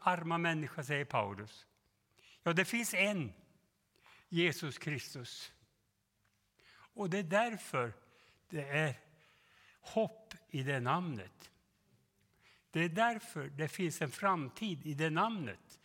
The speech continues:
för alla som ropar på honom. Och jag skulle vilja säga till dig, jag har själv fått göra det många gånger.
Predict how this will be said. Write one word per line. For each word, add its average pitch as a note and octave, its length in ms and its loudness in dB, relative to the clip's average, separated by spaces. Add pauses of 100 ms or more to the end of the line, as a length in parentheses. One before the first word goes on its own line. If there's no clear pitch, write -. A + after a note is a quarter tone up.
(160)
för E3 260 -4
alla E3+ 500 0 (240)
som D3+ 360 -6
ropar C3+ 500 -2
på C3+ 140 -8
honom. G#2 420 -6 (160)
Och - 360 -6
jag G3 140 4
skulle A3+ 160 -4
vilja A3 240 2
säga G3 300 4
till G#3 180 -2
dig, G3 340 2
jag D#3+ 80 4
har G3 80 4
själv A#3 340 -2
fått G#3 200 -4
göra F3+ 260 4
det F3+ 120 2
många F3 240 2
gånger. D#3+ 440 0